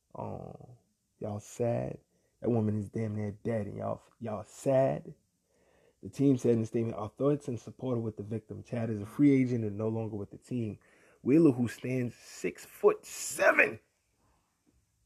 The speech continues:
and weighs three hundred and ten pounds, said in a statement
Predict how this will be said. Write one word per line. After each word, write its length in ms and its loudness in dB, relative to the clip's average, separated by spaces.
and 100 -8
weighs 280 2
three 180 6
hundred 240 6
and 120 0
ten 200 -2
pounds, 400 0
said 140 -4
in 100 -6
a 60 -10
statement 540 0